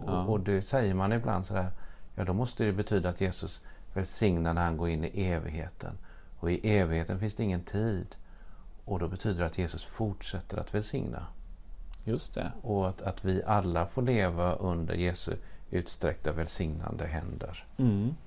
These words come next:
Speaker 2: Det tyckte jag var så en fin tanke.
Speaker 1: Det är
Speaker 2: Den har jag haft
Speaker 1: fantastisk,
Speaker 2: med mig lite.
Speaker 1: eh,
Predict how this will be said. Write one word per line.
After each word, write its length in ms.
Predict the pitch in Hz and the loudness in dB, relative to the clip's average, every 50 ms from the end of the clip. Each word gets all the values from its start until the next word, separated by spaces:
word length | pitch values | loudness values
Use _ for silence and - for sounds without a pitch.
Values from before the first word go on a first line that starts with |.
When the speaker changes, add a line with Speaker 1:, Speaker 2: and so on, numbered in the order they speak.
| - - - - - - - - | -8 -8 -8 -8 -8 -10 -6 -4
Speaker 2:
Det 100 | - 107 | -2 -2
tyckte 260 | - - 90 - 87 | -2 -4 -4 -2 -2
jag 80 | 87 80 | 0 0
var 160 | - 78 82 | 0 -2 -2
så 140 | - - 82 | -4 -4 -6
en 60 | 82 | -6
fin 200 | - - 80 78 | -4 -4 -4 -4
tanke. 480 | - - 78 80 80 - - - - 90 95 | -4 -4 -4 -4 -6 -8 -8 -8 -6 -4 -2
Speaker 1:
Det 60 | 98 | -2
är 40 | 92 | 0
Speaker 2:
Den 100 | 92 92 | 0 0
har 100 | 87 90 | 2 2
jag 80 | 92 - | 2 2
haft 120 | - 87 | 2 2
Speaker 1:
fantastisk, 320 | 85 82 - - - 95 | 0 0 0 0 0 -2
Speaker 2:
med 80 | 90 90 | -2 -4
mig 100 | 92 92 | -4 -4
lite. 260 | - - - - - | -4 -4 -4 -4 -4
Speaker 1:
eh, 320 | - - - - - 143 | -4 -4 -4 -4 -4 -4